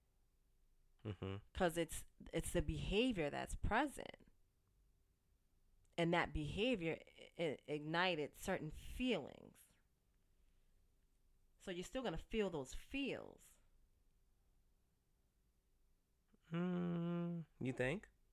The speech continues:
Speaker 2: Yeah, I do. I think that you're still gonna, now, <clears throat> the degree of, in which you feel those feels might be a little bit different, but you're still gonna feel those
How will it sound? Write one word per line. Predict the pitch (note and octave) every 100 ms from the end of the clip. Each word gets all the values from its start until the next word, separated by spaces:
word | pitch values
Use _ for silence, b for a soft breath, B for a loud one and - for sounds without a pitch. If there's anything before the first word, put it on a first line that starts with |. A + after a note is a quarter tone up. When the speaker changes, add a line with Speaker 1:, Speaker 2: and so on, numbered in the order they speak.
| _ - - b b b b b b b b b b _
Speaker 2:
Yeah, | E4 D4+ G#3+ -
I | A#3
do. | A3+ G#3 E3+ E3 _ _ _ _ _ -
I | G3
think | C4 B3+
that | A#3+ A#3
you're |
still | G#3+ G#3+
gonna, | G3 F3+ -
now, | G#3 G3 F#3+ E3+ C#3+ - _ -
<clears throat> | A3+ A3+ F3+ - _ _ _ _ _ _ _ - - -
the | F3
degree | F3+ E3+ C3 G#3+ F4
of, | B3 E3+
in | F3 E3
which | D#3+ - - -
you | D#3+ D#3+
feel | - E3 D3
those | C#3 C3 - -
feels | D#3+ C#3 B2+ C#3+
might | D#3 C#3+ C#3+
be |
a | D3
little | C#3+ C3
bit | C3 -
different, | F3 F#3+ - - - - -
but | D#3+
you're | E3+
still | - A3
gonna | D3 D3
feel | - F#3+
those | D3 A#2+